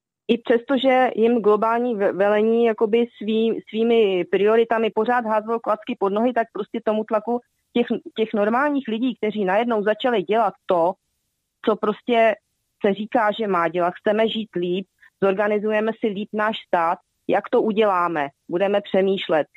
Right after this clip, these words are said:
co potřebujeme vyrobit, jak to potřebujeme vyrobit, kolik toho potřebujeme vyrobit. Za Stalina, eh, po válce šly ceny každý rok dolů základních produktů. To už dneska ví málo kdo. Teď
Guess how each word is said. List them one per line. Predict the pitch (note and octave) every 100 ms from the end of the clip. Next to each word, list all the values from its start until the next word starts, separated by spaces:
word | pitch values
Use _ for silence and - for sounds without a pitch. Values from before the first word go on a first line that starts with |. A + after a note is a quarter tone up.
| _ _
co | -
potřebujeme | - G#3+ A3 G3+ G#3 G3 F#3
vyrobit, | F3+ F3 D#3+ D3+
jak | D3+ G3 -
to | A3+
potřebujeme | A3 - G#3+ G3+ G3 F#3+
vyrobit, | F3 F3 D#3 D#3 -
kolik | G3 A#3+ -
toho | A3 A#3
potřebujeme | F#3+ F#3 G3 F3+ F#3 F3 E3+
vyrobit. | E3 E3 D3+ C#3+ _ _ _ _ _ D#3+
Za | A3 -
Stalina, | G#3+ A3 A#3+ C4 C4
eh, | C#4 _ _ _ _ _ - F3+ F3+ F#3+
po | G#3+
válce | A#3 B3 B3+ C4 A#3+ B3 -
šly | G#3+ A3+ A#3+ -
ceny | A3 A3+ A3 A3 A#3
každý | - G#3+ G3+ G3+ A3
rok | F3+ G3 G3 -
dolů | E3 F3+ D3+ C#3+ _ _ _ _ _
základních | E3 G3+ G3+ F#3+ G3 -
produktů. | F#3+ F#3 F#3 D#3+
To | G#3 A#3
už |
dneska | A3 A#3 - A#3
ví | A#3+
málo | F#3+ F#3+ F#3
kdo. | F3 C3 B2+ _ _ _ _
Teď | -